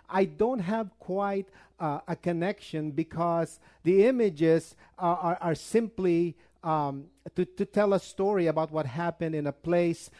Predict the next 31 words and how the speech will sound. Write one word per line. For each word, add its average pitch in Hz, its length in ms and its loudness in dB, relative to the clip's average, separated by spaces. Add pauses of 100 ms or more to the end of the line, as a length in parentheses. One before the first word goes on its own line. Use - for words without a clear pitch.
so - 260 -2
far 185 300 2
away 156 540 0
and 156 260 -6
a 156 100 -6
time 156 540 -4 (500)
long 156 440 -2
gone. 139 520 -4 (280)
So 208 300 0
when 185 220 0
I 247 140 -2
watch 220 320 -4
these 160 300 -6
things, 127 480 -8 (240)
I'm 175 180 -4
watching 185 480 -4
them 170 160 -6
simply 180 760 -4
as 160 320 -6
a 151 280 -4
spectator, 143 840 -6 (640)
someone 175 560 -4
who 165 300 0
is 143 260 0
witnessing 147 840 -4 (480)
a 143 100 -4
record 147 560 -2 (140)
of 139 340 -4
a 135 80 -10
historical 135 800 -6
event 113 380 -8